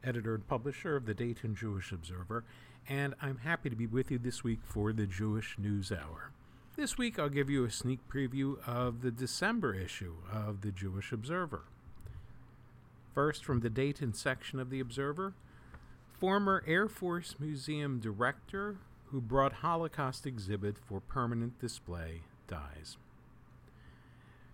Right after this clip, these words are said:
Retired Major General Charles D. Metcalf, who served as director of the National Museum of the U S Air Force from nineteen ninety-six to two thousand ten,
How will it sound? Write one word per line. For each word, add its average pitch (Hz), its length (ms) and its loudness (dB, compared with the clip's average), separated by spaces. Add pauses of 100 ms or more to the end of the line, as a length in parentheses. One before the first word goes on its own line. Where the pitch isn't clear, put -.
(440)
Retired 135 640 6
Major 113 400 4
General 135 460 0
Charles 127 500 2
D. 110 160 2
Metcalf, 165 680 -2
who 117 180 0
served 139 540 2
as 104 180 4
director 120 520 2
of 101 100 0
the 104 80 4
National 127 440 0
Museum 107 520 2
of 101 100 0
the 104 80 2
U 110 180 4
S 95 160 -4
Air 127 160 2
Force 160 480 -2 (520)
from 95 240 -2
nineteen 113 480 2
ninety-six 104 640 0
to - 80 -4
two 101 220 0
thousand 87 420 0
ten, 147 340 0